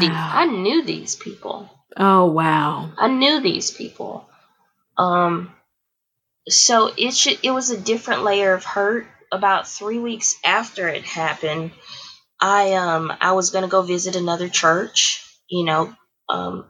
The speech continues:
Speaker 1: our stay-at-home order was over with, so church, some churches were opening back up to twenty-five percent capacity.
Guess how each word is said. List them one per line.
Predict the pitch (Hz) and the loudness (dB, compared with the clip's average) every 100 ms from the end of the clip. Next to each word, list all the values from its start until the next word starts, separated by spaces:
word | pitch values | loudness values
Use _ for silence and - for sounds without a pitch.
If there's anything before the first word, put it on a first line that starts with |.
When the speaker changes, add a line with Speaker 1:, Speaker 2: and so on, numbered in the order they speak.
| - | -2
Speaker 1:
our | 160 165 | -2 -2
stay-at-home | - - - - 180 165 175 175 165 | -4 0 0 2 2 2 0 -2 -2
order | - 160 160 | -2 0 0
was | 156 147 - | 0 0 0
over | 156 175 151 | 0 -2 -4
with, | 156 170 - - | -4 -4 -4 0
so | - 165 156 | 0 0 0
church, | - 175 - | 0 0 0
some | - 170 | 0 0
churches | 165 175 165 175 175 | 0 -2 -2 -4 -2
were | 170 - | 0 2
opening | 165 165 160 160 | 2 0 -4 -2
back | 151 - | -4 -2
up | 147 - | -2 -2
to | - | -4
twenty-five | 170 - 170 160 160 160 - | -4 -2 -2 -2 -2 -4 -2
percent | - 143 139 | 0 0 0
capacity. | - - 160 151 - 190 226 269 | -4 -6 -6 -4 -4 0 0 -2